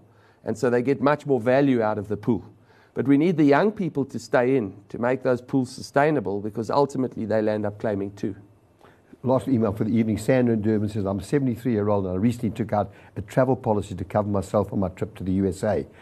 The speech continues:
Speaker 2: I understand pre-existing condition, but there was a cardiac exclusion. This really does not make sense, and I've never read the small print before. What is this dis-,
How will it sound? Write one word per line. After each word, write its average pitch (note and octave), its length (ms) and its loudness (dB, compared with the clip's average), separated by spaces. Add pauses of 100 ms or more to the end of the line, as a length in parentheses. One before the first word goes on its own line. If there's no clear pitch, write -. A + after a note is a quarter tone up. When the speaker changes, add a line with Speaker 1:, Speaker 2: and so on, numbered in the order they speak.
(280)
Speaker 2:
I - 140 -6
understand C#3 560 2
pre-existing G#2+ 540 0
condition, G#2 480 -2
but F#2 100 -2
there G2 80 -2
was G2+ 140 -2
a G#2+ 40 -2
cardiac D3+ 600 0
exclusion. F#2+ 520 -6 (380)
This G#2 200 -4
really C3 220 6
does A2+ 220 2
not G#2 240 -4
make G2 160 0
sense, G#2 320 -2
and G2+ 100 -2
I've F#2 140 -2
never A#2+ 300 2
read G2+ 200 0
the - 80 -10
small G#2+ 280 0
print G#2 240 -6
before. F#2+ 420 -2 (380)
What B2 180 4
is B2+ 180 0
this G#2+ 240 -2
dis-, - 260 -4